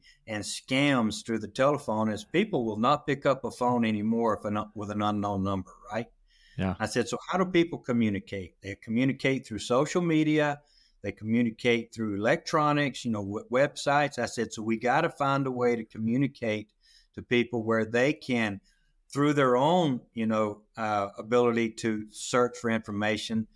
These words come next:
Speaker 1: where they're not, they don't feel like they're being, you know, captured somewhere and concerned about being scammed."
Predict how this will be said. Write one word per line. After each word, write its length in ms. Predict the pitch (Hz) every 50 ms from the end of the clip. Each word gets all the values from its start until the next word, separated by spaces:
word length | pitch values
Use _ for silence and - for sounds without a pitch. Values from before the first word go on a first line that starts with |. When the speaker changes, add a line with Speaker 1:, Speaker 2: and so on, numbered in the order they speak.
| _ _ _ _ _
Speaker 1:
where 180 | - 113 117 113
they're 220 | 110 113 113 110
not, 300 | 117 120 120 120 - -
they 80 | 117 117
don't 220 | 127 127 120 -
feel 280 | - - 139 143 143 135
like 240 | 120 117 113 107
they're 120 | - 117 113
being, 340 | 113 117 117 110 104 98 - _ _ _ _
you 100 | - 123
know, 160 | 110 110 104 98
captured 720 | - - - 160 165 160 - - - - 113 104 101 101 - -
somewhere 680 | - - - 120 117 117 113 117 117 117 113 113 110 -
and 240 | 110 107 104 - -
concerned 540 | - 107 98 - - 135 147 147 139 123 110
about 400 | 104 107 110 110 110 110 - 110
being 220 | 113 107 104 95
scammed." 520 | - - - - 139 143 143 127 101 -